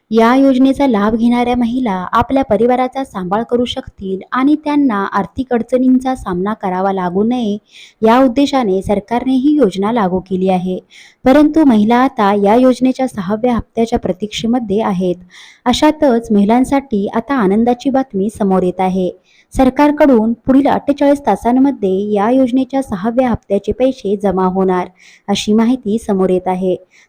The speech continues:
तर आज आपण या संदर्भात संपूर्ण माहिती पाहणार आहोत. आता महिलांना मिळणार एकवीसशे रुपये हप्ता.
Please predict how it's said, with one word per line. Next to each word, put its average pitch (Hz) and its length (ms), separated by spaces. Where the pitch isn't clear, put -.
तर 277 100
आज 233 320
आपण 240 380
या 208 240
संदर्भात 262 680
संपूर्ण 240 420
माहिती 254 420
पाहणार 185 420
आहोत. 185 280
आता 294 200
महिलांना 254 520
मिळणार 240 440
एकवीसशे 240 540
रुपये 277 320
हप्ता. 185 480